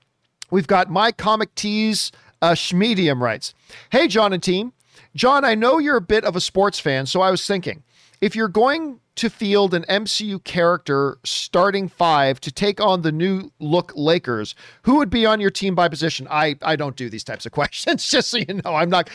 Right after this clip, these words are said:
I'm not gonna sit there and pull out names and list. Uh, no, look, a-, any, any five M C Us,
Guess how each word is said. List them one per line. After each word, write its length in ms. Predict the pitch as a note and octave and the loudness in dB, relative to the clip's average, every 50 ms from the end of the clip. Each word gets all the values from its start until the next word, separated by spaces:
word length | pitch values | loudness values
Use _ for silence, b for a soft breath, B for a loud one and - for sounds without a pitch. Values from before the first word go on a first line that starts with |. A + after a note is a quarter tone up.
| B B B B | B B B B
I'm 140 | F#3+ F#3+ | 0 2
not 140 | G3+ G3 F3+ | 2 2 2
gonna 120 | F3+ F#3+ F#3 | 2 0 -2
sit 240 | - F#3 F#3 - | 0 0 0 2
there 160 | - E3+ D#3+ D#3+ | 2 2 4 4
and 140 | E3 C#3 | 2 0
pull 160 | - D#3+ E3 D3 | 0 2 4 4
out 140 | D3 C3+ | 4 2
names 260 | C#3 C#3+ C#3+ C#3+ B2+ C3+ | 0 -2 -2 -2 -4 -6
and 120 | C3 B2+ | -4 -2
list. 220 | C3 C3 - - | -2 -2 -2 0
Uh, 200 | E3+ C#3 C3 B2+ B2+ - | 0 2 2 2 2 0
no, 220 | C3+ C#3 C3 B2 A#2+ | 0 2 2 4 4
look, 200 | E3 F3 D#3+ - | 4 2 0 0
a-, 240 | - F#3+ G3+ - - | 0 -2 -2 -2 -2
any, 300 | G#3 G#3+ A3+ A3 F#3+ b b b b b b b - | -2 -2 -2 -4 -4 b b b b b b b 0
any 280 | G#3 A#3 B3 B3+ A#3 | 0 0 0 0 -2
five 360 | - - G3+ G3+ G#3 G3+ F3 F#3 | -2 0 2 2 4 4 2 2
M 140 | F#3+ F3+ | 0 0
C 240 | F3 - - F3 E3+ E3+ | 0 -4 -4 -2 0 2
Us, 360 | E3+ E3+ E3+ E3 D3 - | 2 2 2 0 -4 -8